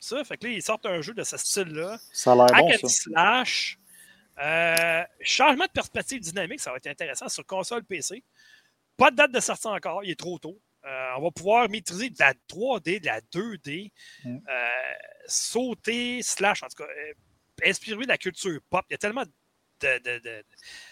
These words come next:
Speaker 1: de, de, comment je, d'éléments dans ce jeu-là que ça promet beaucoup, mais en tout cas, ça a l'air vraiment spécial, mais ça a l'air bon quand même. Bon, euh, Crossfire essaie de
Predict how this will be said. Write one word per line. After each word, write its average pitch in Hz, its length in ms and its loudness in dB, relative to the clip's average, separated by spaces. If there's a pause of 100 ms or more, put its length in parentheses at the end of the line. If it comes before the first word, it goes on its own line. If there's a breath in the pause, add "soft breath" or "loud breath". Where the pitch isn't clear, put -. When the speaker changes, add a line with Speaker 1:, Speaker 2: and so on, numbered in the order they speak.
(300 loud breath)
Speaker 1:
de, 117 120 -6 (180)
de, 113 320 -4
comment 156 160 -10
je, - 120 -20
d'éléments 196 380 2
dans 196 100 -2
ce 151 140 -10
jeu-là 139 340 -8
que 127 160 -10
ça - 180 -6
promet 147 300 -4
beaucoup, 156 340 -14
mais 165 100 -12
en 123 60 -12
tout - 160 -16
cas, - 40 -18
ça - 160 -10
a 123 80 -4 (140)
l'air 156 80 -4
vraiment 156 320 -4
spécial, 175 580 -6
mais 165 60 -14
ça 165 160 -6
a 165 40 0
l'air 156 180 -2
bon 143 160 -12
quand 131 100 -16 (180)
même. 175 140 -20 (960 loud breath)
Bon, 262 200 12
euh, 240 60 10
Crossfire 254 540 4
essaie 233 220 2
de 190 220 0